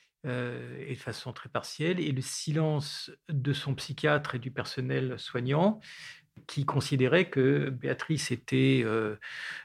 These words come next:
euh, aussi avait une relation de confiance avec eux et qui ne pouvait pas partager ce qu'ils, euh, euh, ce qu'ils échangeaient avec Béatrice, ce qui fait que, en tout cas pour les parents, nous avions le sentiment de ne savoir rien et d'être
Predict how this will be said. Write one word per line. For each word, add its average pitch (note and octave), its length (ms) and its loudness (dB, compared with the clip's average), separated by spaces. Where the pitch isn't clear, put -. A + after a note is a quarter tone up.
euh, - 420 0
aussi C#3+ 400 6
avait C#3 140 8
une C#3 80 4
relation C3 320 4
de A#2 60 -4
confiance B2 380 -4
avec A2 280 -2
eux F#3 140 8
et F#3+ 60 4
qui - 120 -2
ne A2+ 60 -8
pouvait C3 240 2
pas D3 120 4
partager C#3+ 540 2
ce - 160 -4
qu'ils, C#3 460 2
euh, A#2 340 0
euh, A#2+ 140 4
ce - 100 -4
qu'ils C3 180 2
échangeaient C3 260 6
avec C3+ 100 10
Béatrice, B3+ 420 4
ce - 60 -8
qui - 80 -8
fait F#3+ 160 6
que, C#3 380 6
en B2 100 2
tout - 120 -12
cas C3 300 4
pour D#3 140 4
les D3 80 8
parents, D3 300 6
nous F#3 140 6
avions C#3+ 180 4
le C#3 80 6
sentiment D3+ 420 2
de D3 120 6
ne B2 60 2
savoir D3 520 6
rien - 320 0
et D3+ 80 8
d'être F#3 480 6